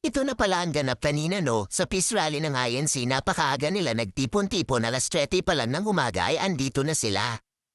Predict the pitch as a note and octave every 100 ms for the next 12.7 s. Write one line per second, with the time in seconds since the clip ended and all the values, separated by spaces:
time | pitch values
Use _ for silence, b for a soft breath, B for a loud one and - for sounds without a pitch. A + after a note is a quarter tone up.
0 | _ _ _ _ C4+ D4+ D#4 D4+ D#4+ G#3+
1 | F3+ D3 B2+ G#2+ G#2+ A2+ F#2+ E3 D#3 D#3
2 | E3+ E3+ A3+ A3+ G3 G#3+ F#3 D3 B2+ B2
3 | - C3+ C3+ D#3+ G3 D#3 D#3 - G3+ C3+
4 | A2+ G#2 A#2 D3 C3 F#3+ F#3+ D#3+ F#3+ G#3
5 | F#3 C#3+ G#2+ G2 - D#3 C3 D3+ D#3 F3+
6 | F3 C3+ E3+ D#3 D#3 C#3 A#2 A#2+ D3 G#3
7 | D#3+ G2 F2+ A#2 C#3 D3+ D#3+ D#3+ G#3 D#3+
8 | D3 G3+ C#3 G#2 A#2+ D#3 C#3 B2+ D#3+ F3
9 | G3 D#3+ B2+ G#2+ - F#3+ D3+ D3 D3+ C3+
10 | F#3+ F#3 D#3 D3+ F3 F#3+ C3+ A#2+ C#3 D#3
11 | C#3 - D3+ C3 G3 F#3+ G3+ E3+ A2 B2+
12 | D3+ G3 D#3+ C#3+ G2 G2+ A2+